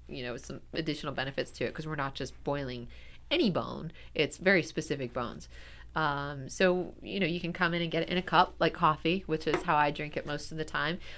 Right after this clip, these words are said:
Or you can take it home. You can make soups out of it. You can cook rice with it. You can, you know, do all kind of stuff. Like, I'll make chicken and pour it over chicken, and that's how my daughter eats it,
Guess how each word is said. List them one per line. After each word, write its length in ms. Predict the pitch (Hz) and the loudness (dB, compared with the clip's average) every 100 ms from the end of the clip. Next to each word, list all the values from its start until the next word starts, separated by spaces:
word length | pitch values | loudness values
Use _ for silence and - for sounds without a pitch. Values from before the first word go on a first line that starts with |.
| - | -6
Or 60 | 262 | 6
you 100 | 349 | 6
can 160 | 359 349 | 6 2
take 180 | 330 | 0
it 100 | 320 | 0
home. 300 | - 220 427 | 0 0 0
You 120 | 196 185 | -2 -2
can 100 | 180 | -2
make 160 | 175 | -4
soups 340 | - - 156 - | -4 -8 -6 2
out 180 | 165 185 | 2 2
of 120 | 247 | 0
it. 220 | 320 - | -2 0
You 100 | 180 | 0
can 300 | 175 180 160 | 0 -2 -2
cook 260 | - 160 - | -2 -2 -2
rice 360 | - 151 - | -4 -2 -2
with 200 | 190 220 | -4 -4
it. 220 | 277 320 - | 0 -2 0
You 140 | 175 | -2
can, 440 | - 180 165 160 - | -2 -2 -2 -4 -6
you 120 | 190 | -2
know, 300 | 175 131 135 - - | -2 -2 -4 -10 -4
do 400 | 196 202 160 147 | -2 0 0 0
all 160 | 180 202 | 2 2
kind 180 | 185 156 | 0 -4
of 80 | |
stuff. 320 | 143 - 196 - | -4 0 0 0
Like, 140 | 156 | 0
I'll 260 | 160 165 156 - | 4 4 2 -4
make 280 | 160 160 | -4 -2
chicken 340 | - 185 185 143 | 0 -2 0 -4
and 100 | 151 | -2
pour 220 | - 165 | 2 2
it 60 | 156 | 2
over 200 | 151 139 | 0 -2
chicken, 540 | - - 143 139 147 - - - - | -2 -2 -2 -6 -8 -12 -16 -14 -4
and 280 | 151 156 151 | -2 0 0
that's 140 | 165 | -2
how 80 | 165 | -2
my 100 | 151 | 0
daughter 240 | 151 151 | 0 0
eats 200 | - 147 | -2 -6
it, 160 | - - | -6 -8